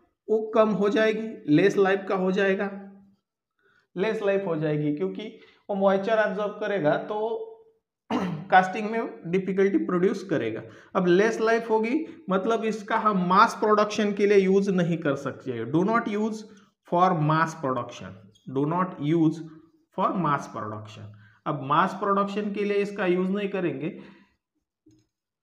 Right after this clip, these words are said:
Repeatedly हम इसका यूज़ करेंगे, लेकिन जब तक हमें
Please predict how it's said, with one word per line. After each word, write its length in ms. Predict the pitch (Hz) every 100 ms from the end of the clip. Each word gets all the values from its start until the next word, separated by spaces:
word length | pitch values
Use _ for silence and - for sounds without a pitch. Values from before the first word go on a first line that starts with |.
| _ _ _ _
Repeatedly 640 | 170 185 202 269 277 277 285
हम 200 | 247 254
इसका 260 | 254 - 247
यूज़ 320 | 214 220 -
करेंगे, 480 | 233 233 208 165 190
लेकिन 320 | 190 190 208
जब 240 | 190 220 -
तक 200 | 247 -
हमें 560 | 190 196 190 - -